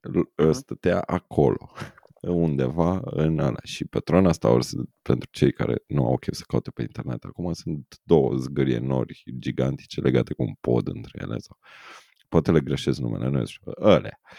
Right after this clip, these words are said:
Speaker 2: Ba da, ălea sunt.
Speaker 1: Ălea sunt. Așa. Și erau într-un atriu din ăsta gigantic din, uh,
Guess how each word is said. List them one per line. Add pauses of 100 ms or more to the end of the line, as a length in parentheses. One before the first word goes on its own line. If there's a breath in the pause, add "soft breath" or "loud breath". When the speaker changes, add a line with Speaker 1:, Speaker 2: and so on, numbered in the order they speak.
(120)
Speaker 2:
Ba
da, (100)
ălea
sunt.
Speaker 1:
Ălea
sunt. (920)
Așa. (560 loud breath)
Și
erau
într-un
atriu
din
ăsta
gigantic
din,
uh,